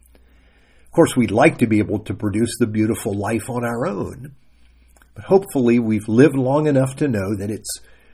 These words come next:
well, it's just not possible. Israel had every opportunity and yet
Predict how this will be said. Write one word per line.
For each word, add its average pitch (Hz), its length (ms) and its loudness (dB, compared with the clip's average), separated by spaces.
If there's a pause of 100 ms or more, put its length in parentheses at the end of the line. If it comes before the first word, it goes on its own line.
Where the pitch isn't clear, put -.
(400)
well, 135 160 0
it's 131 180 -4
just 117 220 -4
not 98 280 -8
possible. - 600 -14 (1120)
Israel 123 520 6
had 135 280 0
every 165 440 0
opportunity 127 840 -2
and 131 140 0
yet 110 260 -4